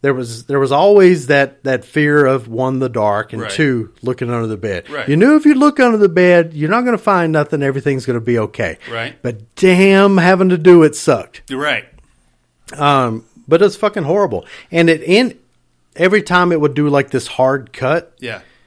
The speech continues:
Speaker 1: uh, especially past the hour mark,
Speaker 2: Yeah.
Speaker 1: you think, "Oh, please, fuck, I hope that was the last one." Nope, there
Speaker 2: Nope.
Speaker 1: it goes
Speaker 2: Yep.
Speaker 1: again. Like,
Speaker 2: Yeah.
Speaker 1: this movie felt like it ended probably about twenty-three times.
Speaker 2: Right.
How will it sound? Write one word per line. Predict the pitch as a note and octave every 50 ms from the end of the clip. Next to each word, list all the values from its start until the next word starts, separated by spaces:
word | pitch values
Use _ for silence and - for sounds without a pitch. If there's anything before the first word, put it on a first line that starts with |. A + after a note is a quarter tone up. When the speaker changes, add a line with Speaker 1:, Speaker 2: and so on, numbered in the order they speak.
| _ _ _ -
Speaker 1:
uh, | - A#2 A#2+ A#2
especially | A2+ - - D#3 D3 - - C#3 C3 B2
past | A#2+ - - C3 B2 B2+ B2 - -
the | A#2+ A2+ G#2
hour | F#2+ G#2 A2 A#2+ C#3 C#3+
mark, | C#3+ C#3 C#3+ C#3+ D#3 D#3 - -
Speaker 2:
Yeah. | B2 A#2
Speaker 1:
you | C#3+ C3
think, | - - D#3 C#3+ B2 - - _ _ _ _ _ _ _ _ _ _
"Oh, | - - -
please, | - - G#2+ G2+ G2+ F#2 - -
fuck, | - F#2 F2 E2+ E2+ -
I | G2+ G#2 F#2 E2+
hope | E2+ F2 E2 -
that | - E2
was | D2+ D#2 -
the | - D2+
last | D#2+ F2 E2+ E2+ - -
one." | G2 F#2 F2+ A#2+
Nope, | B2 C3+ C#3 - _ _ _
there | A#2+ B2 G#2 A2
Speaker 2:
Nope. | A2+
Speaker 1:
it | A2
goes | C3+ C#3+ C#3+ C3+ D3+
Speaker 2:
Yep. | D#3+
Speaker 1:
again. | F#3 G3+ G3 F3 E3 D3+ - _ _ _ _ _ _ _ _ _ -
Like, | C3 D3 -
Speaker 2:
Yeah. | -
Speaker 1:
this | G3 F#3 F#3 G3+
movie | G3+ G#3 G#3 F#3 F#3 D3 B2+ G#2+ -
felt | - - - - E3 E3 E3 C#3
like | C#3+ D#3 D#3 D3 -
it | D3 C3+ - -
ended | C3+ D3+ D3+ D3 C#3 C#3+ C#3 C3+ A#2 -
probably | - C3 C3+ C3 C3+ B2+ A#2+ B2+ A#2
about | A2+ G2+ A2 G2+ F2 -
twenty-three | - - C3+ B2 B2 A#2+ A#2+ A#2 A2+ G2+
times. | - G#2+ F#2+ F#2 D#2+ D3+ D3 - -
Speaker 2:
Right. | - D#3 D3 G#2 F2